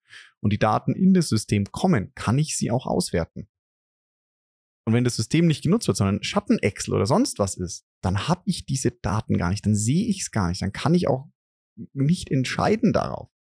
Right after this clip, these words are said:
Und das ist ja die andere Anforderung. Und da, da hab ich jetzt natürlich auch wieder eine klare Meinung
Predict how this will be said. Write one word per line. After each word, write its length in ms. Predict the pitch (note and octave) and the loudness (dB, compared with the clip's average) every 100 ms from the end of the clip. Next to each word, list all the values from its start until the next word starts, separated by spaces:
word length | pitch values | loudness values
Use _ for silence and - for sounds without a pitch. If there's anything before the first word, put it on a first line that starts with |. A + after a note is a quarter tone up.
| - | -4
Und 80 | G2 | 0
das 100 | A2 | 2
ist 60 | |
ja 60 | E3 | 2
die 120 | E3 | 2
andere 300 | F3 F#3+ C#3+ | 2 2 2
Anforderung. 500 | G2 F#2 G2 F#2+ G2+ - | -2 -2 -2 -2 -4 -4
Und 180 | G#2+ A#2+ | 0 2
da, 140 | B2 | 2
da 160 | C3 B2 | 2 0
hab 100 | E3 | 0
ich 80 | |
jetzt 180 | D3+ B2+ | 0 0
natürlich 240 | B2 C3 B2+ | 2 2 2
auch 60 | |
wieder 100 | B2+ | 2
eine 160 | A#2 A#2 _ - | 0 -2 _ -4
klare 340 | G#2+ G#2 A2+ | 0 2 2
Meinung 500 | G2+ F#2+ - G#3+ B3+ | 2 2 2 0 -4